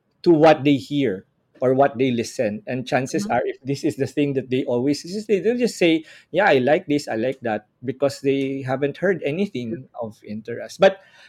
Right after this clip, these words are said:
Speaker 1: I like to put it on the table that if there's an interesting idea, we can always, you know,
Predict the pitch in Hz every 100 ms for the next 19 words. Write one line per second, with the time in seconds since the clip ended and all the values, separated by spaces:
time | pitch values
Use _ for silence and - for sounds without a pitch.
0 | _ - 160 160 170 165 175 160 165 160
1 | 170 190 196 170 131 143 147 135 - 131
2 | 143 131 131 131 139 139 156 170 160 160
3 | 147 143 123 131 131 117 123 - 127 135
4 | 143 - 123 117 127